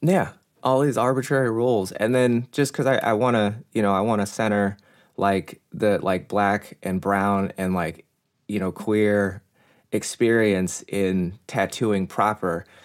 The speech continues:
The reason that we've started in these spaces is because, A, it wasn't safe to seek out a gig in an,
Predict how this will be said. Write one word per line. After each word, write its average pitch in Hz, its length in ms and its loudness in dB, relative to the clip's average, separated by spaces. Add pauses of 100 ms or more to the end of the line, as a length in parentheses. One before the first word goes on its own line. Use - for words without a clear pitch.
(1040)
The 113 180 0
reason 127 500 2
that 101 340 0 (680)
we've 123 340 -2
started 101 440 0
in 95 160 0
these 95 200 -2
spaces 92 560 -4
is 90 160 -12
because, 107 380 -4
A, 127 420 0 (640)
it 123 80 4
wasn't 110 420 0
safe 104 640 -2 (120)
to 110 100 -4
seek 110 340 -4
out 101 400 0 (260)
a 104 100 -2
gig 92 560 -2 (280)
in - 180 0
an, 98 160 -2